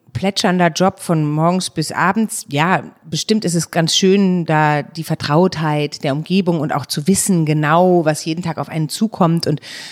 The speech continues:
zu wissen, das kann man und das ist nicht jedes Mal wieder eine komplett neue Herausforderung, die, von der man nicht weiß, wie sie endet oder so.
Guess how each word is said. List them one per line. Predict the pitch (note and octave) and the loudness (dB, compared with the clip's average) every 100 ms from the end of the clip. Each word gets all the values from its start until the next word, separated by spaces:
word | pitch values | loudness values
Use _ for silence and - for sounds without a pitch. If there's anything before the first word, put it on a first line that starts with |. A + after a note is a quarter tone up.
| - | -10
zu | - | -4
wissen, | F3 G#3 | -2 0
das | D3+ - | 0 -2
kann | - - F3+ G3+ | -8 -2 2 4
man | F#3+ E3+ E3+ E3+ | 4 4 4 2
und | D3 C#3+ C#3+ - - - C#3+ | 2 0 -2 -6 -16 -10 -6
das | C#3 | -4
ist | D3+ | 0
nicht | E3 D3 | 2 2
jedes | D#3+ D3+ D#3 | 2 2 2
Mal | C#3+ | 2
wieder | D#3 D3 | 2 2
eine | D3 | 0
komplett | C#3 D3 - F3 F3+ | 0 -4 0 -2 0
neue | D#3 D#3+ | 0 2
Herausforderung, | C#3+ C3+ F3 - D#3+ D#3 D#3 | 2 2 0 0 2 2 2
die, | C#3+ C#3 C3+ - - _ | 2 2 0 -2 -20 _
von | - D#3 | -6 0
der | C#3+ C#3+ | 2 2
man | C#3 | 2
nicht | D3 - | 0 0
weiß, | C3+ C#3+ - | 0 -2 -4
wie | |
sie | C#3 C3 | -6 -2
endet | - A#3 B3 | 2 2 4
oder | F#3 | 2
so. | F#3 | 2